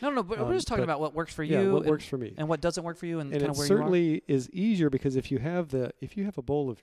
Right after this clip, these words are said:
Speaker 2: cherries and blueberries at the office, you are so much less likely to eat those cupcakes when some goofball leaves them at the office.
Speaker 1: Oh, yeah.
Speaker 2: Or those mac-, macadamia nut cookies or,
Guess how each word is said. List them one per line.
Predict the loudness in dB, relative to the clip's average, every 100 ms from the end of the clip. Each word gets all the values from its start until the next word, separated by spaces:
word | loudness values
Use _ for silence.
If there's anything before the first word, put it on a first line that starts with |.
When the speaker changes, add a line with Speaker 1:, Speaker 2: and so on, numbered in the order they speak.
| _
Speaker 2:
cherries | -8 -4 -2 0 -2 -4 -8
and | -8 -6
blueberries | -4 0 0 0 0
at |
the | 0
office, | -2 -2 -6 -8 -18 -20 -20 _ -10
you | -8 -6
are | -8
so | -10 -6 0 4 4
much | 2 -2 -4 -4
less | -4 -4 -4
likely | -4 -2 -4
to | -4 -4
eat | -6 -4
those | -2 -2 -2
cupcakes | -10 -10 -10 -10 -10
when | -8
some | -6 -6
goofball | -2 -2 -2 -6 -4
leaves | -6 -6
them | -10
at | -8
the | -10
office. | -10 -14 -16 0
Speaker 1:
Oh, | 2
yeah. | 4 2 0
Speaker 2:
Or | 2 6
those | 6 4 -2 -18 _
mac-, | -8 -2
macadamia | -4 -2 -2 0 0
nut | -2 -4
cookies | -6 -4 -8 -12 -14 -4
or, | 0 0 -2